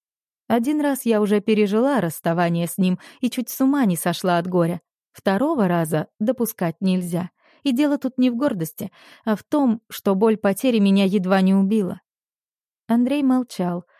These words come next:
ожидая от меня какой-то реакции. Слёз и слов благодарности, наверное. Слёзы появились, как бы мне ни хотелось скрыть своё состояние.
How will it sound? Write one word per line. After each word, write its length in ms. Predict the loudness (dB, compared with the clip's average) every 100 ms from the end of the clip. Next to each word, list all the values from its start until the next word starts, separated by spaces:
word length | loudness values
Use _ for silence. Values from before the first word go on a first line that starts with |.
| _ _
ожидая 480 | -2 0 2 2 0
от 120 | 2
меня 240 | 2 2
какой-то 420 | 0 -2 0 0 0
реакции. 640 | 0 -2 -4 -8 -6 -8 _ _ _ _ _ _ _
Слёз 560 | -6 -2 0 0 -2 -4
и 80 | -4
слов 320 | 0 0 2
благодарности, 800 | 0 2 2 2 2 2 0 0
наверное. 580 | 2 2 2 2 0 -4 _ _ _ _ _
Слёзы 420 | -10 -4 -2 -2 -2
появились, 720 | 0 2 0 -2 -6 -12 -18 _ _
как 220 | -2 -2 2
бы 140 | 0
мне 200 | 2 2
ни 140 | 0
хотелось 680 | 0 -4 -4 -4 -2 -4 -8 -12
скрыть 380 | -6 -4 -4 -4
своё 320 | -2 -2 -2
состояние. 800 | -4 -6 -4 -2 -2 -2 -4